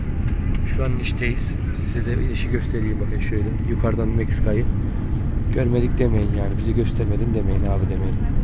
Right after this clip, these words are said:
Çatılara araba park etmişler. Havalimanı böyle. Hafif havaya şey ya-, e, sabah yağmur yağmış. Burası bir de, e, su sıkıntısı çeken bir yer arkadaşlar. Bilginiz olsun.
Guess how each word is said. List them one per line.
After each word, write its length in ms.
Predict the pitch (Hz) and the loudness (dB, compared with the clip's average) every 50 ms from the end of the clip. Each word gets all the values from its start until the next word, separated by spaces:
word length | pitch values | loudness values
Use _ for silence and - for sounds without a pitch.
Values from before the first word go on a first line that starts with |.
| - - - - - - - - - - - - - - - - - - - - - | 2 2 2 2 2 2 2 2 2 0 0 0 0 0 0 2 2 2 2 2 0
Çatılara 460 | - - 139 127 - 131 127 127 131 | 0 0 0 2 2 4 4 4 4
araba 280 | 135 131 131 135 123 127 | 4 4 4 4 2 2
park 280 | 117 - 113 110 - - | 0 0 0 0 0 0
etmişler. 440 | - - - - - - - - - - - - - - - - - - - - - - - - - - - - - - - - - - - - - - - - - - - - | 0 0 0 0 0 -2 0 0 2 2 2 0 2 0 0 0 0 -2 0 0 0 0 0 0 0 0 0 0 0 0 0 0 0 0 0 0 0 -2 -2 -2 -2 -2 -2 0
Havalimanı 560 | 135 139 135 123 113 - 110 117 127 131 127 | 2 2 2 2 2 2 2 2 2 2 2
böyle. 220 | 123 117 110 110 113 120 - - - - - - - - - - - - - - - - - - | 2 2 2 2 2 2 0 0 0 0 0 -2 -2 -2 0 0 0 0 0 -2 -2 -2 0 0
Hafif 380 | 131 127 - - - - - | 0 0 0 0 0 0 0
havaya 420 | 120 127 131 135 135 135 131 131 - | 0 2 2 2 4 4 4 2 2
şey 280 | - - 135 127 117 | 0 2 2 4 4
ya-, 220 | 123 123 117 113 - - - 113 110 | 4 4 2 2 0 0 0 0 0
e, 40 | 107 | 0
sabah 280 | - - 127 127 131 | 0 0 2 2 2
yağmur 280 | 120 120 120 120 - 127 | 2 2 2 2 2 2
yağmış. 320 | 117 107 104 101 - - - - - - - - - - - - - - - - - | 2 2 2 2 0 0 0 0 0 0 0 0 0 -2 0 -2 -2 -2 -2 0 0
Burası 380 | 151 160 165 156 - - - - | 2 2 2 2 2 0 0 0
bir 100 | 160 151 | 2 4
de, 120 | 160 151 | 4 4
e, 80 | 156 - - - - - - - | 4 2 2 0 0 0 0 0
su 180 | - - - - | 0 0 0 -2
sıkıntısı 480 | - - - - 156 - - - 151 - | -2 -2 0 0 0 0 0 0 2 0
çeken 320 | - - 131 156 156 151 | 0 2 2 2 2 2
bir 60 | 135 | 2
yer 100 | 123 123 | 2 2
arkadaşlar. 540 | 117 117 117 123 123 117 117 - - 160 170 - - | 2 2 2 2 2 2 2 2 0 0 0 0 0
Bilginiz 320 | 123 123 127 127 127 123 117 | 0 2 2 2 2 2 2
olsun. 260 | 113 107 - - - | 2 2 2 0 0